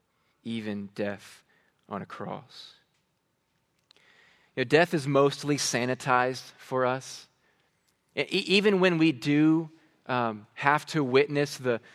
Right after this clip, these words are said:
the horrors of death, with a loved one is dying from a physical illness or an accident, even when we do witness that, we still, at the very least,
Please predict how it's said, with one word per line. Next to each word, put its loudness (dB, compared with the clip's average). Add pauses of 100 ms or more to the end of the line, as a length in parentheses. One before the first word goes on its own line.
(120)
the 0
horrors 2
of -2
death, 2
with -10 (200)
a -4
loved 2
one -2
is -6
dying -2
from -12
a -10
physical -4
illness -2
or -10 (240)
an -2
accident, -2 (1080)
even 4
when 4
we 2
do 4
witness 0
that, 2 (240)
we 4
still, 4
at 2
the 4
very 6
least, 4